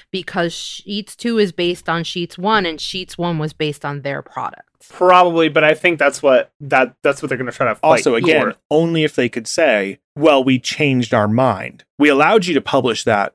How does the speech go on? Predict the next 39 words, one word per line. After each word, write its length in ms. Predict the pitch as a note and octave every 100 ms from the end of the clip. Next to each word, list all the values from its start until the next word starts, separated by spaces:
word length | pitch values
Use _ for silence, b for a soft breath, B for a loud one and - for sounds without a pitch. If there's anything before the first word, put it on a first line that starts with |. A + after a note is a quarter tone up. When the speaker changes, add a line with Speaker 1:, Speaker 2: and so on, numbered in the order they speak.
| _
Speaker 3:
under 260 | D3 B2+ A#2
an 80 | G#2+
open 280 | D#3+ G3 D#3
license, 420 | A2 G#2+ - G#2+
but 160 | - A2
now 240 | C3 D3+
we're 100 | F3
saying 320 | D3 D3 B2+
you 100 | B2
can't, 400 | A2+ - F3+ A#2+
so 120 | - A#2+
therefore 440 | A#2+ B2 C3+ A#2
we 140 | A2+ A2
have 400 | B2 A2+ G#2 _ _ -
a 80 | B2
revenue 400 | A#2+ B2 B2+ B2
stream 460 | - C3+ B2 A#2+ A2
for 400 | - - C3 A#2
your 180 | G#2+
new 300 | G2+ G2+ A#2
product." 640 | C#3+ E3+ F#3 A#3+ - - -
That 140 | C3+
is 100 | C3+ -
such 180 | D3+ A#2
a 60 |
leap 480 | G2 A2 C3 B2+ -
legally 500 | G#2+ A#2 G#2+ F#2+ F#2+
that 160 | G#2+ G#2
it's 200 | G2+ -
like, 300 | F#2+ - -
it's 180 | A#2+ -
hard 400 | - - G#2 F#2
to 60 |
Speaker 1:
I 40 | D#4+
Speaker 3:
think 80 | E4
Speaker 1:
know. 160 | C4
Speaker 3:
about 220 | - -
Speaker 1:
I'm 160 | B3+
Speaker 3:
that. 80 | D#4